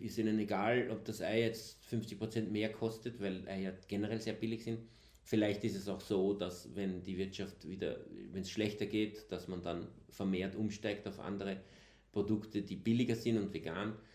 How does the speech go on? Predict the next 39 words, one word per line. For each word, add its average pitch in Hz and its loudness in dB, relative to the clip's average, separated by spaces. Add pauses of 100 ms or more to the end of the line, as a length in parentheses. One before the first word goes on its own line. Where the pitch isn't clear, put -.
(480)
Ähm, 104 2
das 113 0
werden 110 6
wir 101 2
sehen, 135 6
aber 120 4
generell 135 12
kann 120 6
ich 117 6
nur 123 8
sagen, 113 6
es - 0
kann 131 6
nur 123 12
gut 127 8
sein, 95 0
wenn 101 2
ein 98 0
Tierprodukt 107 2
teurer 98 2
ist - -4
als, 95 -4
äh, 87 -4 (720)
billiger, 80 0 (140)
weil, 90 -2
äh, 71 -10 (240)
dann 95 -2
zumindest 104 2
eine 95 0
Tendenz 98 2
da 82 -4
sein 87 -2
müsste, 85 -6
dass 87 -8
man, 85 -6 (800)
dass 90 -6
man 87 -2
es, - -10
äh, 80 -4